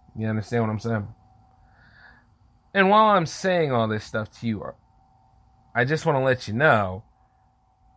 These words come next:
as I have been doing a lot of writing, I've seen certain other people go ahead and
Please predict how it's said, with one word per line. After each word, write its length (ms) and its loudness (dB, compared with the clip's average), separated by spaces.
as 180 2
I 100 6
have 280 4
been 160 -2
doing 240 0
a 80 -4
lot 180 0
of 60 -2
writing, 320 -2
I've 200 -8
seen 360 -8
certain 320 -4
other 160 -2
people 440 -4
go 200 2
ahead 340 0
and 260 -2